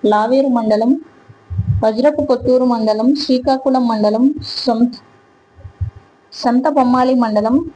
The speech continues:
సొరబుజ్జి మండలం, సారవకోట మండలం, సోంపేట మండలం, సిరా మండలం. ఇవన్నీ కూడా మనకి శ్రీకాకుళం జిల్లాకు సంబంధించిన మండలాల లిస్ట్ అనేది చెప్పొచ్చు.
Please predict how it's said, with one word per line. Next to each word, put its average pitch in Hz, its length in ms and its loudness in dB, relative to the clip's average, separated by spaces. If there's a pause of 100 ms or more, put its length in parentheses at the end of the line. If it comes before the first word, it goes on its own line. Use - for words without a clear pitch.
(180)
సొరబుజ్జి 254 560 0
మండలం, 233 560 0
సారవకోట 254 760 -2
మండలం, 226 420 0 (280)
సోంపేట 262 460 0
మండలం, 233 560 2 (340)
సిరా 254 200 2
మండలం. 254 580 0 (1400)
ఇవన్నీ 240 320 0
కూడా 262 160 2
మనకి 240 300 0
శ్రీకాకుళం 254 680 -2
జిల్లాకు 220 320 -2
సంబంధించిన 214 680 2
మండలాల 208 340 2
లిస్ట్ 208 280 -2
అనేది 208 340 0
చెప్పొచ్చు. 196 420 -4